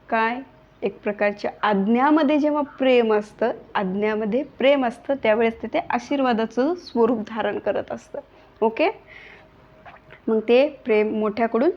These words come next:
छोट्याकडून आलेलं असतं. ओके, मोठ्याकडून छोट्याकडे आलेलं असतं. ओके, तर या ठिकाणी हा जो देवो क्रियापदाचं स्वरूप आहे तो काय करत आहे, एक प्रकारे आशीर्वाद दर्शवित आहे. तिसरं बघा, "मी आत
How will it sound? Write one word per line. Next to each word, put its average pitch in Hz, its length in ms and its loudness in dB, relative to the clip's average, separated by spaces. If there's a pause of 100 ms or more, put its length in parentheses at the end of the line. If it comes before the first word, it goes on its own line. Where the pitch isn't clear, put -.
छोट्याकडून 233 540 0
आलेलं 202 380 4 (240)
असतं. - 320 -8 (140)
ओके, 330 260 -2 (140)
मोठ्याकडून 226 760 0 (120)
छोट्याकडे 247 800 0 (120)
आलेलं 214 400 0 (200)
असतं. - 400 -8 (540)
ओके, 254 260 0 (500)
तर 240 80 2
या 262 140 6
ठिकाणी 277 420 2
हा 262 200 0
जो 254 220 4 (180)
देवो 233 480 4
क्रियापदाचं 214 720 0
स्वरूप 220 400 -2
आहे 233 240 -2 (100)
तो 233 80 2
काय 233 220 0
करत 226 280 -6
आहे, 240 160 -6
एक 233 240 -6
प्रकारे 233 300 -2 (100)
आशीर्वाद 220 640 -2
दर्शवित 208 640 -2 (120)
आहे. 202 320 -6 (1080)
तिसरं 294 260 2
बघा, 277 240 4 (400)
"मी 285 500 6
आत 254 360 2